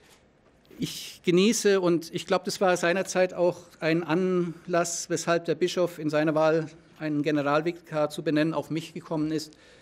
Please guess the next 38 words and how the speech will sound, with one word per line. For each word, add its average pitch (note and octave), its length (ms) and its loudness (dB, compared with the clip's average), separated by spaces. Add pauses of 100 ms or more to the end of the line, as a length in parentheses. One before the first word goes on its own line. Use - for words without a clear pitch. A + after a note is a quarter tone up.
(440)
dass D#3+ 320 -4
ich - 360 -6
eben F3 640 -2
bei D#3+ 120 0
vielen F3 380 2
Mitarbeitern D3 680 -2
in D#3 280 -2
der D3+ 220 -2
Diözese D#3 580 -4
nicht C#3 200 -2
unbekannt D#3+ 540 -2
bin D#3 140 0
und C#3+ 340 0
doch C#3+ 160 0
da D3+ 280 -2
auch C#3+ 200 0 (260)
Vertrauen C#3 640 2
genieße. B2+ 580 0 (1900)
In E3+ 80 0
den F3+ 100 4
zwei F3+ 240 2
Tagen F#3+ 320 0
am F3 120 0
Fahrrad F#3+ 380 2
habe F#3 200 -2
ich - 180 -6
gemerkt, D#3+ 400 0
dass E3 180 -2
man E3 160 2
jetzt E3 220 -2
keinen E3 360 2
Plan D#3+ 340 2
für E3 140 -8
die D3+ 100 -2
Lösung D3 400 2
der D3 120 -4
anstehenden C3+ 500 -2
Dinge D3+ 400 2